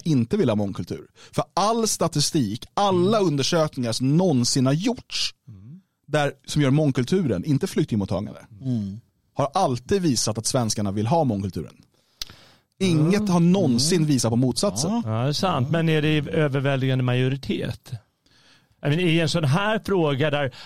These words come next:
Speaker 2: ja, men ska vi ändra vårt land eller ska vi bevara lite som det var,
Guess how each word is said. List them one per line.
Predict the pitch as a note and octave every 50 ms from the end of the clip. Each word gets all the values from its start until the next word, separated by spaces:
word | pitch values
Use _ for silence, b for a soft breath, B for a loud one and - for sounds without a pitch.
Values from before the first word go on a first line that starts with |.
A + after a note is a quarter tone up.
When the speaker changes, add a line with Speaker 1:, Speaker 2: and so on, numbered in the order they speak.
| B B
Speaker 2:
ja, | C3+
men | C#3+ C3
ska | - D3+
vi | C#3+ D3+
ändra | D3+ D3 C#3+ D3+ E3+
vårt | E3 E3+ D3+ -
land | C#3+ C3+ C3 B2 B2 B2+
eller | B2 A#2+
ska | A2 - B2+
vi | B2 B2 B2 A#2+ A#2 A#2 -
bevara | C3 C3+ B2+ B2+ C3+ D3 D#3 D#3 D3+
lite | C#3+ C3+ A#2+ - A#2
som | G#2 - B2+ A2+
det | A#2 A#2
var, | C3+ D3+ C#3+ A2+ F#2+